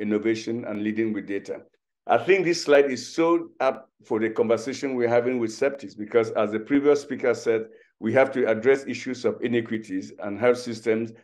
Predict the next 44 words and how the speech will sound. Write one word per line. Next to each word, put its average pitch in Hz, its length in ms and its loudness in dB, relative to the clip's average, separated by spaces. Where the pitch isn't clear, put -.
to 107 120 2
address, 113 480 2
uh, 104 260 2
the 107 100 2
challenge, 110 440 2
the, 107 520 -2
the 107 120 -2
global 113 340 4
challenge 110 460 -2
we 104 100 -6
have 104 180 0
with, 98 220 -8
with 104 160 -8
sepsis. - 460 -4
Let 151 140 4
me 160 60 2
just 135 360 2
go 127 160 2
through 127 400 -2
very 127 220 4
quickly 120 420 -6
in 107 320 -2
my 107 80 -2
remaining 117 420 0
minutes, 113 380 -2
uh, 104 120 0
to 113 220 0
address 120 360 4
some 120 140 0
of 101 140 -4
these 107 180 -6
gaps. - 340 -4
In 131 120 4
some 196 320 2
countries, 147 580 0
we 120 180 -4
continue 123 440 0
to 127 140 -8
see 135 300 -6
that, 120 360 6
uh, 104 280 0
the 110 80 -2
burden 135 400 2
of 113 240 -2